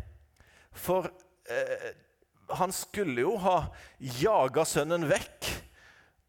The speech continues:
erkje-, erklært han for uønsket her, når du kan komme og la meg miste ansikt og miste ære på den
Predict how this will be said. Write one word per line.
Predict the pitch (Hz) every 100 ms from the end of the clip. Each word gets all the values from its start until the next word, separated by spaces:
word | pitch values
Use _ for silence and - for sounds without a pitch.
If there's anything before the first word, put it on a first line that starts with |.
| _ 139
erkje-, | 143 156 143 113 120 - -
erklært | 156 - 143 151 -
han | 165 156
for | 170 131 - 190
uønsket | 165 131 131 - 196
her, | 214 170
når | 131
du | 135
kan | 151 143
komme | 160 127 117 135
og | - - - -
la | 151
meg | 139 139 156
miste | - - 131
ansikt | 156 131 - - 170 - 156
og | 147
miste | 156 - 127
ære | 139 147 101 131
på | 151 143
den | 139